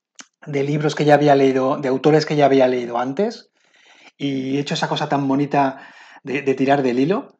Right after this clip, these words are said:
O sea, mola muchísimo cuando un, descubres a un autor.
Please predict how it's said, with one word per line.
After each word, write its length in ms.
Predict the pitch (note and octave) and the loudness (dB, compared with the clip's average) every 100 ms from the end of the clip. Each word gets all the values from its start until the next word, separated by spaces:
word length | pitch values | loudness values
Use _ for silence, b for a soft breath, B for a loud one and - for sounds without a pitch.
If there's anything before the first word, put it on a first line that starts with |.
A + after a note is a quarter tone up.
| _ _ | _ _
O 80 | - | -10
sea, 120 | A#2+ | -6
mola 280 | B2+ D#3 E3 | -2 0 0
muchísimo 600 | D#3+ D3+ F3 F#3+ F#3+ D#3+ | -2 -4 -6 -4 -4 -2
cuando 320 | C#3+ C3+ B2+ | -2 -2 -2
un, 720 | C#3 D#3 D#3 D#3 D3+ D3+ D3+ | -2 0 0 0 0 -2 -4
descubres 360 | - D#3+ D3+ | -4 -4 -2
a 40 | D3 | 0
un 80 | C3 | 0
autor. 480 | B2+ E3 - - | 0 -4 -6 -14